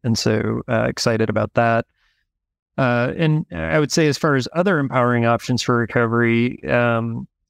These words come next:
you know, first of all, e-, every time I do a presentation to someone about, um, smart recovery and mutual support groups, I'm always, uh, mentioning, uh, you know, the, the other, uh, non-twelve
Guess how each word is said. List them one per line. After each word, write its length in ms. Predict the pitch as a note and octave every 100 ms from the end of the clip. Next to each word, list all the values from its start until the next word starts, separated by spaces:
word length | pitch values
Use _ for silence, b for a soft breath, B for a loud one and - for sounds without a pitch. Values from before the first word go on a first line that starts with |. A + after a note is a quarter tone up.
| _
you 100 | C#3
know, 160 | A#2
first 320 | A2+ D#3 D3+ D3+
of 80 |
all, 300 | C3+ B2 A#2+
e-, 100 | B2+ C3
every 260 | D3 D3 D3+
time 280 | D3 C#3 C3
I 120 | B2
do 260 | B2 B2
a 60 | A#2
presentation 800 | - A#2+ A2+ A2 B2 A2+ - A#2
to 120 | A2
someone 380 | A2+ B2+ A#2 A#2
about, 440 | A#2 A2 A2 A2 A2+ _ _ -
um, 540 | A2+ G#2+ A2 A2 B2+ - _ _ _ _
smart 300 | - C3 B2+
recovery 560 | A#2 - A#2 A#2 A#2 A2+
and 100 | A2+
mutual 320 | A2+ - A2
support 360 | - - D3+
groups, 440 | B2 A#2+ A#2 - - _ _ _ -
I'm 320 | B2 C#3 C3+
always, 800 | B2+ C3 B2+ B2 A#2+ A#2 - - -
uh, 260 | B2 A2+
mentioning, 880 | A#2 A#2 A#2 - B2 A2+ A2+ A2+ A#2 -
uh, 460 | A#2 - - -
you 180 | - -
know, 120 | A#2
the, 220 | A2 A#2+ B2+
the 200 | - C3
other, 440 | B2 A#2+ A#2 A2+ - _ _ _
uh, 240 | A#2+ A#2 A2+
non-twelve 880 | A#2 A2+ A2+ A2 B2+ A2 A2 -